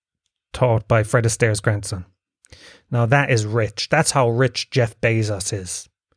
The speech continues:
If you want, I mean, he's probably got other things that he spent his money on. That's just an example of me wanting to tap dance around the kitchen in the morning from being that rich. Like, you could, I mean,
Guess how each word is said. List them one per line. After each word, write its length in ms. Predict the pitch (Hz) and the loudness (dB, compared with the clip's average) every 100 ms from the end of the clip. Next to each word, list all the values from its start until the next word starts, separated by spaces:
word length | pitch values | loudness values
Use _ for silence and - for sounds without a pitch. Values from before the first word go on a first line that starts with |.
| _ - - | _ -20 0
If 80 | |
you 140 | 170 160 | 4 4
want, 160 | 156 | 4
I 20 | 156 | 4
mean, 160 | 151 | 6
he's 140 | 180 - | 4 2
probably 240 | 160 131 | 2 4
got 160 | 123 127 | 4 4
other 160 | 120 | 4
things 260 | 113 110 107 | 2 2 2
that 140 | 110 | 2
he 40 | 110 | 0
spent 300 | 113 110 110 | 0 -2 -2
his 140 | 107 | -2
money 200 | 117 110 | 2 4
on. 160 | 113 113 - - - - | 2 0 -6 -16 -16 -4
That's 160 | 139 - | -2 0
just 180 | 123 | 0
an 60 | 127 | 2
example 540 | 123 113 131 123 110 | 2 2 2 2 0
of 220 | 117 110 - | 0 -2 -2
me 240 | 131 127 113 | 2 4 4
wanting 280 | 117 113 107 | 2 -2 -6
to 80 | |
tap 260 | 107 113 107 | 0 0 2
dance 220 | 110 104 | 0 0
around 160 | 107 107 | -2 -2
the 60 | |
kitchen 340 | 110 127 - 110 | 0 -2 0 0
in 80 | 107 | 2
the 40 | |
morning 360 | 107 113 107 110 - _ | 2 4 2 -2 -10 _
from 220 | - 131 | 0 2
being 380 | 120 117 113 123 _ - | 4 4 2 0 _ -20
that 480 | 143 127 110 107 - | -14 -2 -2 -2 -2
rich. 480 | 107 95 - - - _ _ _ _ - - - - | -2 0 -2 -6 -8 _ _ _ _ -20 -20 -8 -2
Like, 160 | 135 | 2
you 80 | 170 | 2
could, 160 | 151 143 - _ _ _ - - - - - | 2 -2 -4 _ _ _ -20 -20 -20 -20 -2
I 40 | 135 | 2
mean, 460 | 143 139 - 226 | 4 2 -2 -12